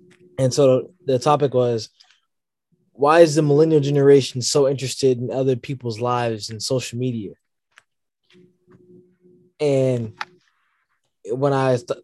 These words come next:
think about that, I'm like, "Why is her coming out? Why is that, you know, headlines? Why can't she just live her life? Why do-, why does it matter if she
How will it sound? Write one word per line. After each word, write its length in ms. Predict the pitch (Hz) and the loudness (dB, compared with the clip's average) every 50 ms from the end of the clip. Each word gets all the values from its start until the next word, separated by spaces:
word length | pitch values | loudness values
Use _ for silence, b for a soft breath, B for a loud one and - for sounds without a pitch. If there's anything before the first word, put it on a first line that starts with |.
| _ - | _ -4
think 160 | - 175 185 | -2 -2 0
about 160 | 160 139 127 127 | 2 0 0 0
that, 100 | 127 123 | 0 -2
I'm 140 | 127 127 | -2 -4
like, 220 | 127 123 123 117 107 | -4 -4 -4 -4 -6
"Why 400 | 117 107 113 127 139 156 170 165 | -6 -6 -4 -2 -2 0 0 0
is 280 | 156 160 147 131 131 | 2 2 0 0 -2
her 420 | - - 151 151 151 151 147 139 131 | -6 -4 -2 -2 0 0 -2 -4 -6
coming 420 | - - 160 147 143 135 127 127 | -8 -6 -4 -4 -2 -2 -2 -2
out? 340 | 127 131 131 127 123 107 - _ _ _ _ _ _ _ _ _ _ _ _ _ _ _ _ _ | -2 0 0 0 -2 -2 -6 _ _ _ _ _ _ _ _ _ _ _ _ _ _ _ _ _
Why 320 | 113 117 117 127 135 135 131 | -12 -8 -4 -2 -2 0 0
is 240 | 131 123 117 120 | -2 -2 -4 -4
that, 400 | 131 127 123 123 120 117 104 - - _ _ _ _ _ _ _ _ _ _ _ _ _ _ _ _ _ _ _ | -4 -2 -2 -2 -4 -6 -8 -10 -14 _ _ _ _ _ _ _ _ _ _ _ _ _ _ _ _ _ _ _
you 160 | - 135 139 | -8 -4 -2
know, 220 | 139 131 123 117 113 | -2 0 0 -2 -2
headlines? 460 | 110 131 127 113 113 107 101 101 - | -2 -4 -4 -4 -6 -10 -12 -12 -12
Why 120 | - 123 117 | -12 -12 -12
can't 240 | - 143 123 117 | -8 -8 -8 -8
she 140 | - - 135 | -6 -8 -8
just 340 | 123 131 123 117 - - - _ _ _ _ - _ _ _ _ _ _ _ _ _ _ _ _ - | -6 -6 -6 -8 -8 -10 -14 _ _ _ _ -20 _ _ _ _ _ _ _ _ _ _ _ _ -2
live 240 | 139 147 156 151 127 | 2 6 6 6 6
her 120 | 139 135 135 | 6 2 2
life? 360 | 135 127 113 104 95 - - | 2 2 0 -4 -6 -10 -12
Why 160 | - 120 127 | -6 -4 -2
do-, 100 | 131 127 | -2 0
why 160 | 117 127 127 127 | 0 0 -2 -2
does 120 | 127 123 | -2 -2
it 60 | 127 | -2
matter 400 | 127 131 127 127 123 127 123 123 | -2 -2 0 0 0 0 0 -2
if 140 | 120 120 113 | -2 -2 -4
she 240 | - - 127 117 | -6 -8 -10 -10